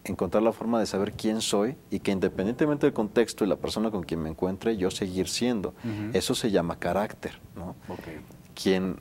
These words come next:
Speaker 1: responde de una forma emocional ante una circunstancia u otra, que son los coléricos, ¿no? Por ejemplo,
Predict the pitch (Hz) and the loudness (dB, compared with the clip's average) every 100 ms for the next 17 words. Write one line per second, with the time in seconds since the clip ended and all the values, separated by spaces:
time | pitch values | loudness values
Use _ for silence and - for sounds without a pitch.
0 | - 98 - - 110 120 113 113 107 110 | -2 -2 0 2 4 6 6 4 2 0
1 | 113 107 95 87 98 92 95 101 104 - | 0 0 0 -4 -4 -2 0 2 0 -6
2 | - - 92 90 - 95 92 82 104 104 | -16 -8 -6 -6 -2 0 0 0 -2 -2
3 | 92 - 87 98 98 98 92 98 90 - | -2 -4 -4 -2 -2 2 2 2 -2 -4
4 | - 98 98 - 92 90 95 95 92 95 | -4 -2 -2 0 2 2 2 0 -4 -4
5 | - - - 80 92 90 113 | -8 -10 -10 -8 -8 -6 -6